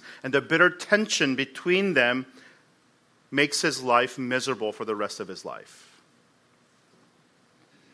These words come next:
Church, I don't know about you, but one husband and one wife is enough. Think about having two. <laughs> The extra amount of burden and pressure,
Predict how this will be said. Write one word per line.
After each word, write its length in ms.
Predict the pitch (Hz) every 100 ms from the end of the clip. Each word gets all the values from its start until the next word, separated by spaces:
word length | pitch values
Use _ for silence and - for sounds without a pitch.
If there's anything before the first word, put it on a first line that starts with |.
| _ _ - _ - _
Church, 200 | 156 143
I 100 | 139
don't 120 | 170
know 140 | 170 160
about 300 | 135 123 113
you, 460 | 123 143 110 110 110
but 260 | 113 107 - _ _ _ _ _ _
one 240 | 135 160
husband 600 | 143 127 120 - 156 233 - _ _ _
and 180 | 120 117
one 200 | 131 135
wife 220 | 110 107
is 140 | 113
enough. 420 | 120 117 - - _ _ _ _ -
Think 120 | 143
about 160 | 151 139
having 240 | 127 120
two. 260 | - 98 - _ _ _ _ _ _ _ _ _
<laughs> 60 | - - _ _ -
The 140 | 147 143
extra 420 | 139 - 165 156
amount 400 | 127 123 123 127
of 180 | 113 -
burden 400 | 117 - 123 120
and 120 | 110
pressure, 460 | 104 113 - 95